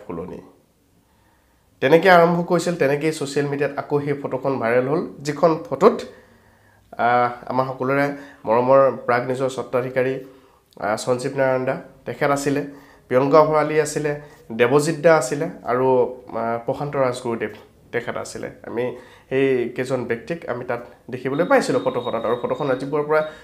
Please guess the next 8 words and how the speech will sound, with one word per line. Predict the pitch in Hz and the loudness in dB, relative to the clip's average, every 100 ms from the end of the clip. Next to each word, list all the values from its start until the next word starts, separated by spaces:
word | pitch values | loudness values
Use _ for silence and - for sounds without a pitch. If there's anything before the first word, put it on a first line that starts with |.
| - | -4
যথেষ্ট | 202 214 196 | -2 0 0
ভাইৰেল | 127 113 92 | 0 0 -2
হৈছে। | 92 - - _ _ _ _ _ _ _ _ - - - - - _ _ _ _ _ | -6 -12 -20 _ _ _ _ _ _ _ _ -20 -20 -20 -20 -20 _ _ _ _ _
প্ৰিয়ংকা | - 190 220 240 | 6 8 10 8
ভৰালীয়ে | 226 233 226 | 8 6 4
প্ৰশ্ন | 196 - 208 - | 2 -2 -2 2
কৰিছে | 196 196 | 2 2
যে | 190 | -2